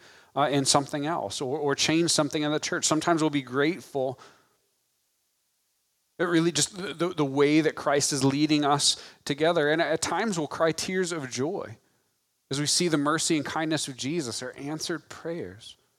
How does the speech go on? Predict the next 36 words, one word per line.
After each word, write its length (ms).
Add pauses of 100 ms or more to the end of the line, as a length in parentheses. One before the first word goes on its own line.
(840)
When 100
he 80
came 280
through, 300
when 100
we 80
thought, 180
"Man, 160
I 80
don't 100
know 80
how, 200
I 120
don't 120
know 80
how 100
we're 100
gonna 120
move 200
through 260
this." 240
When 120
someone 280 (400)
i-, 40
is 300
healed 300
from 200
sickness 420
or, 100
or 160
someone 280
returns 460
in 80
the 80
faith, 220
we'll, 220